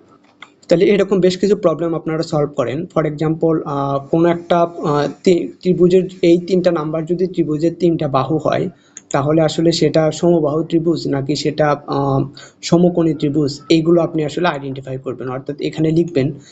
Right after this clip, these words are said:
যে এই তিনটা, আহ, বাহু, আহ, ইউজার ইনপুট দিবে, আর আপনি এখানে অ্যানালাইসিস করে বলবেন যে এই তিনটা দ্বারা কী টাইপের,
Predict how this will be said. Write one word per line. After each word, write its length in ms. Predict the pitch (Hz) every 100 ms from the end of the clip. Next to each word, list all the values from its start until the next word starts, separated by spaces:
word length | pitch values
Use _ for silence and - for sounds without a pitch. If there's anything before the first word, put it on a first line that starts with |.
| - _ 139
যে 160 | 131 135
এই 140 | 156
তিনটা, 440 | 156 190 180 175 170 170 - - -
আহ, 400 | 135 139 139 139 -
বাহু, 340 | 156 143 170
আহ, 400 | 175 - 156 151 - -
ইউজার 280 | - 170 175
ইনপুট 320 | 175 160 180
দিবে, 280 | 156 143 156 247
আর 140 | 139 147
আপনি 260 | 143 156
এখানে 220 | 151 156 165
অ্যানালাইসিস 500 | 156 151 139 160 -
করে 160 | 165
বলবেন 460 | 156 165 147 127 151
যে 160 | 151 147
এই 120 | 156
তিনটা 340 | 160 165 160
দ্বারা 200 | 147 151
কী 320 | 170 - 196 190
টাইপের, 400 | 180 151 151